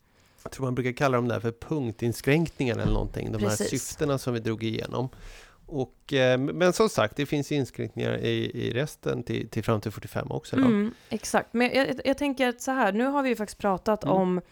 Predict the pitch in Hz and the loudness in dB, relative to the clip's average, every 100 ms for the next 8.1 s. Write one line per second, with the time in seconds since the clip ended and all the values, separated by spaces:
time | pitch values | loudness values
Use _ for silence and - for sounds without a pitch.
0 | - - _ _ 196 208 214 190 196 - | -20 -20 _ _ 2 6 6 4 0 2
1 | 269 262 196 185 208 190 180 190 - 277 | 2 4 6 6 6 4 4 0 2 6
2 | 285 262 262 240 180 170 170 175 170 - | 8 8 4 2 2 4 6 4 -2 -2
3 | 165 160 - 180 165 165 165 - 165 175 | 0 0 0 -2 -2 -4 -4 -4 -6 -6
4 | - - - 190 247 - - - - 214 | -4 0 4 4 2 -4 -18 -16 0 4
5 | 220 240 233 233 220 214 - - - - | 8 8 10 12 10 8 2 -12 -20 -10
6 | 208 - 240 - 269 247 180 175 - 190 | -8 -2 0 6 8 8 8 4 0 -2
7 | 202 214 214 202 262 - _ - 175 175 | 0 2 2 2 0 -2 _ 0 4 4
8 | 180 | 6